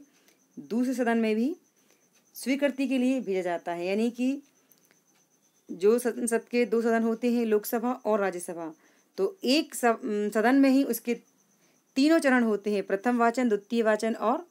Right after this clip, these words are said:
तृतीय वाचन। तीनों चरण में अगर विधेयक पास हो जाता है यानी स्वीकार हो जाता है, फिर उसे दूसरे सदन में भी भेजा जाता है और दूसरे सदन में भी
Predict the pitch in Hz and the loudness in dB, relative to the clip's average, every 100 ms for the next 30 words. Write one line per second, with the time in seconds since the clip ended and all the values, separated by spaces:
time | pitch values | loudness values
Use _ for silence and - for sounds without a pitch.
0 | - 214 208 208 175 165 160 160 160 _ | -4 -4 -2 -4 -4 -4 -8 -10 -14 _
1 | _ _ _ _ _ _ _ _ _ _ | _ _ _ _ _ _ _ _ _ _
2 | _ _ _ _ - _ 254 311 330 294 | _ _ _ _ -20 _ 2 4 4 4
3 | 254 269 285 _ _ - 196 240 254 - | 4 2 -2 _ _ -8 0 2 0 -4
4 | _ - - _ - 202 226 220 202 214 | _ -20 -20 _ -2 2 4 4 2 2
5 | 214 226 _ _ _ _ _ _ _ _ | 2 0 _ _ _ _ _ _ _ _
6 | _ _ 202 208 262 269 247 240 240 233 | _ _ 4 6 6 2 2 2 2 2
7 | 233 220 214 214 196 196 202 247 254 247 | 2 2 2 -2 -6 0 2 4 2 2
8 | 233 233 233 233 240 - - 277 277 - | 0 0 -2 -2 -6 -16 -4 0 0 -2
9 | 208 220 226 254 - - - 240 285 254 | -2 -2 -2 -4 -14 -14 -8 -6 -2 0
10 | 226 214 202 220 320 - _ _ _ _ | 0 0 -2 -2 -4 -8 _ _ _ _
11 | _ - 208 208 226 240 240 262 - 220 | _ -2 2 4 2 2 0 -2 0 2
12 | 202 180 247 254 240 220 170 - - 160 | 2 -2 -4 0 0 0 -4 -8 -12 -2
13 | 240 | -2